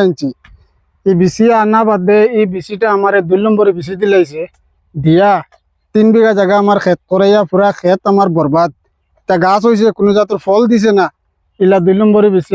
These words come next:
আমার হে দেখ নে। আর দিয়া আমার এই ভুক্তভোগী বানায় এখানে আমি আর আমার আর একজন ভাইয়ে দুজনে শেয়ারে ক্ষেত করছি। আজকে প্রায় তিন লাখ টাকা আমার লোকসান। দুই মাস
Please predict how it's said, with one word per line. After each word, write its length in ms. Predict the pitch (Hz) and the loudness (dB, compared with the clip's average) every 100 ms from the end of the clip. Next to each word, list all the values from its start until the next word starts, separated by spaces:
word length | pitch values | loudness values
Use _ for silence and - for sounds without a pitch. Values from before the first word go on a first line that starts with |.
| 185 | 0
আমার 140 | 190 185 | 2 2
হে 80 | 175 165 | 0 0
দেখ 140 | 196 214 208 | -2 0 2
নে। 100 | 202 202 _ _ _ _ 190 | 2 -2 _ _ _ _ -4
আর 140 | 170 156 | -2 0
দিয়া 160 | 180 208 | 0 2
আমার 160 | 202 208 208 | 2 2 2
এই 60 | 190 | 0
ভুক্তভোগী 480 | 214 - 226 202 208 | -2 0 0 2 2
বানায় 220 | 185 185 185 | 2 0 0
এখানে 240 | 185 180 170 | 0 2 0
আমি 160 | 185 208 208 | -2 -2 0
আর 80 | 196 | 0
আমার 180 | 196 190 190 | -2 -2 -2
আর 60 | 202 | -4
একজন 180 | 185 196 180 | -8 -6 -2
ভাইয়ে 240 | 196 202 165 | 0 0 -4
দুজনে 300 | 185 196 190 - | -8 -6 -6 -2
শেয়ারে 260 | 254 240 185 | 0 0 -2
ক্ষেত 140 | 180 - | -4 -4
করছি। 240 | 147 147 135 _ _ _ _ _ - | -4 -4 -6 _ _ _ _ _ -6
আজকে 280 | 185 175 220 196 | -4 -2 -2 0
প্রায় 200 | 208 214 - | 0 0 0
তিন 120 | 233 254 | 2 2
লাখ 100 | 226 233 | 0 0
টাকা 140 | 202 208 | 0 0
আমার 160 | 202 185 | 0 0
লোকসান। 380 | 175 - 165 170 156 - _ - | -2 -2 0 0 -2 -6 _ -2
দুই 120 | 175 233 | 2 2
মাস 160 | 247 | 2